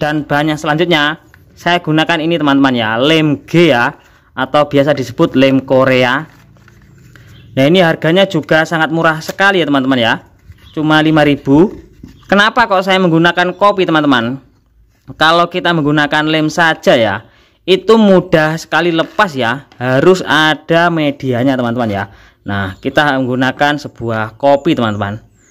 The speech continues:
Nah, ini saya mendapatkan dua ini, wah lumayan ini. Nah, jadi ini kita buka dulu lemnya teman-teman ya. Nah, ini bisa kalian dapatkan di toko terdekat itu banyak teman-teman ya, si lem G ini ya.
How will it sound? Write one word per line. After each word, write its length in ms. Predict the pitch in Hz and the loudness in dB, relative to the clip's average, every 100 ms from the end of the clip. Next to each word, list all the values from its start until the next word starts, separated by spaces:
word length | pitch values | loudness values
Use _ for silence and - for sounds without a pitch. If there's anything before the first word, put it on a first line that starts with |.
| _ _ | _ _
Nah, 80 | 117 | 2
ini 160 | 123 | 2
saya 240 | 156 160 165 | 4 2 4
mendapatkan 480 | 156 139 - 139 - | 2 -2 -6 -8 -4
dua 320 | 170 135 107 | 0 0 0
ini, 240 | 101 98 - - | -4 -8 -12 -14
wah 160 | 104 | -10
lumayan 400 | 107 113 127 113 | -6 -2 -2 -4
ini. 160 | 104 95 - - - - _ - - - - - | -6 -10 -14 -20 -20 -20 _ -20 -20 -20 -20 -14
Nah, 80 | - | -10
jadi 560 | 104 117 147 156 170 190 185 - - - 127 | -2 -2 2 4 6 2 -2 -14 -20 -10 0
ini 160 | 160 165 - - | 2 2 -2 -4
kita 720 | 151 151 147 - 156 156 156 | 0 0 -4 -4 -2 0 -2
buka 320 | 139 123 120 - | -8 -6 -8 -4
dulu 160 | 156 | -2
lemnya 240 | 147 143 151 | 0 2 2
teman-teman 320 | 139 131 147 | 0 0 2
ya. 160 | 127 165 - _ _ _ _ _ | 2 -2 -6 _ _ _ _ _
Nah, 120 | 143 185 | -2 2
ini 160 | 262 | 2
bisa 240 | 202 208 196 | 2 0 2
kalian 240 | 208 196 | 0 0
dapatkan 480 | 185 190 190 226 190 | 0 0 -2 -4 -2
di 160 | 175 | -4
toko 320 | 175 185 202 202 | 0 0 0 0
terdekat 480 | 170 170 180 180 | -2 -2 -2 -2
itu 80 | 226 | -6
banyak 400 | 220 131 147 160 | -2 -2 0 2
teman-teman 320 | 139 131 139 | 0 0 0
ya, 120 | 113 135 - _ _ | -2 -6 -12 _ _
si 240 | - 127 127 127 127 127 127 | -10 -4 0 2 2 4 2
lem 240 | 123 123 120 | 2 -2 -4
G 240 | 127 120 | -2 0
ini 160 | 123 117 | 0 0
ya. 240 | 117 143 | -4 -8